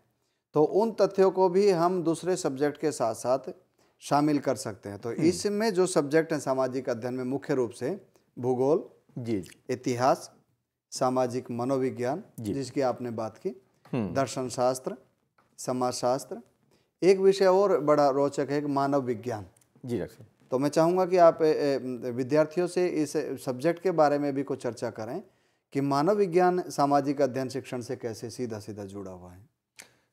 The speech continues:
Speaker 2: देखिए, मानव विज्ञान, वैसे तो वो इसके नाम से ही विदित हो जाता है, मानव विज्ञान। समाज का जो अस्तित्व है वो मनुष्य से है।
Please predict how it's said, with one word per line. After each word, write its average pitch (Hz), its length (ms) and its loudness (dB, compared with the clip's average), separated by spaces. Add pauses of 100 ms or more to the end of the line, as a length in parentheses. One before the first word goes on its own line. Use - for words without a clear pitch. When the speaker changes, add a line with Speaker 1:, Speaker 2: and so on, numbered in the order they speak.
(160)
Speaker 2:
देखिए, 190 360 -8
मानव 139 480 2
विज्ञान, 101 640 0 (920)
वैसे 156 300 2
तो 190 200 2
वो 143 380 0
इसके 160 280 -2
नाम 147 300 2
से 165 140 0
ही 156 60 6
विदित 131 300 -2
हो 117 60 2
जाता 101 260 0
है, 123 260 -2 (420)
मानव 127 360 2
विज्ञान। 95 440 -4 (720)
समाज 156 500 4
का 190 200 4
जो 180 480 4
अस्तित्व 160 400 0
है 165 160 8
वो 175 180 6
मनुष्य 139 400 -2
से - 140 -2
है। 78 180 -14